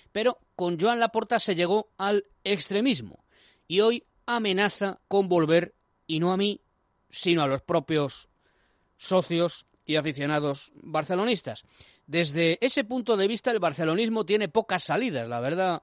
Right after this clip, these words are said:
sea dicha, porque el otro candidato con, con posibilidades ciertas, que es Víctor Font, parece que va también por ahí, mientras que el candidato más españolista, el único en realidad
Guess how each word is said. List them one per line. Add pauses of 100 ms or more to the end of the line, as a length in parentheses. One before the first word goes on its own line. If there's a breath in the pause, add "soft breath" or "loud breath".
sea
dicha,
porque
el
otro
candidato
con, (460 soft breath)
con
posibilidades
ciertas,
que
es
Víctor
Font, (440 soft breath)
parece
que
va
también
por
ahí,
mientras
que
el
candidato
más (420)
españolista, (260)
el
único
en
realidad